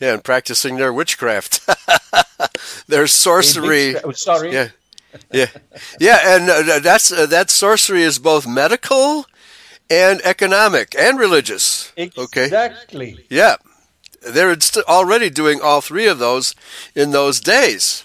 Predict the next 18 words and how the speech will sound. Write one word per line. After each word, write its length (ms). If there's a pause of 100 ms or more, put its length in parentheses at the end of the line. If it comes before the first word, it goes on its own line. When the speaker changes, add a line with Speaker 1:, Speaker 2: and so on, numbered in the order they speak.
Speaker 1:
okay? 480 (600)
Finding 560
new 120
Speaker 2:
Yeah. 60
Speaker 1:
products 540
was 320
a 100
motivation. 760
Another 380
one, 360
like, 260
uh, 340
like, 220 (120)
uh, 200 (480)
coffee, 560
tobacco, 840
sugar, 580
right? 300